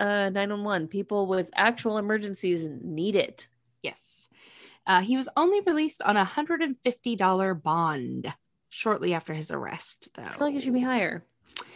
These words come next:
Speaker 2: You know what a hundred fifty dollars can buy you, though?
Speaker 1: Oh, yes, I do.
Speaker 2: <laughs> So, a hundred fifty dollars can buy you about thirty-one cheeseburgers.
Speaker 1: The icon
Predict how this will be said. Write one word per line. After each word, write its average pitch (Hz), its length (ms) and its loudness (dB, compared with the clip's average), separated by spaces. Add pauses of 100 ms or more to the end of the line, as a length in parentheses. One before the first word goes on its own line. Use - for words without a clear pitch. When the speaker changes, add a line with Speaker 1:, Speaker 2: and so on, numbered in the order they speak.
(560)
Speaker 2:
You 294 100 2
know 440 80 10
what 466 140 12
a 320 40 10
hundred 339 300 8
fifty 302 220 4
dollars 262 380 8
can 208 160 4
buy 226 180 10
you, 220 160 4
though? 160 300 -2 (600)
Speaker 1:
Oh, 220 580 8
yes, 269 380 4
I 170 140 2
do. 165 460 0 (200)
Speaker 2:
<laughs> 247 80 2 (260)
So, - 540 6 (100)
a 220 60 6
hundred 311 380 8
fifty 254 200 -2
dollars 220 380 8
can 196 160 0
buy 180 200 8
you 170 380 2 (840)
about 269 340 8
thirty-one 196 360 2
cheeseburgers. - 720 -4 (240)
Speaker 1:
The 202 640 2 (180)
icon 214 960 6